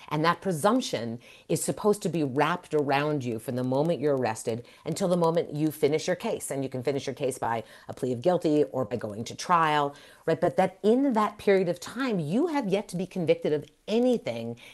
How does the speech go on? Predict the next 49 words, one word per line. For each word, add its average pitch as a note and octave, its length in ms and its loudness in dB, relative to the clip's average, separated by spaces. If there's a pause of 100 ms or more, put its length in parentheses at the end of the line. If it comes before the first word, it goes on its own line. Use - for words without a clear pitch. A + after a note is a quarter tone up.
(160)
And E3 200 0
yet D3+ 240 2
that F3 260 2
is F3 160 0
the D#3 80 2
moment D3 320 0
when C#3 80 -4
cash C#3+ 300 -4
bail C3 240 2
gets B2 260 -2
set, - 340 -2 (480)
and E3+ 200 2
you G#3+ 160 6
can A#3+ 160 0
be A3 100 6
incarcerated D3+ 1000 4
before C#3+ 380 0
conviction. C#3+ 520 0 (520)
Um, C3 180 -4
people F3+ 440 -2
sort E3+ 180 0
of D3+ 100 -2
fail E3+ 340 4
to D#3+ 140 -4
remember D#3 260 -2
that, D3+ 160 2
and D3+ 100 0
it D3 100 0
becomes G3 420 -4
significant D#3+ 760 -2 (280)
when D#3+ 240 2
you D#3+ 100 0
see G#3+ 300 -2
the E3+ 140 -2
kinds D#3 280 -4
of B2 80 -6
dismissal D#3+ 480 -2
rates B2+ 320 -2
that - 180 -4
we G#3 200 0
see C#3 320 -2
in B2+ 100 -2
our B2 80 -2
twenty-one D3 440 -2
different B2+ 260 -4
cities E3+ 380 -2
across C3+ 260 -4
the C#3+ 100 -6
country. C3+ 580 -4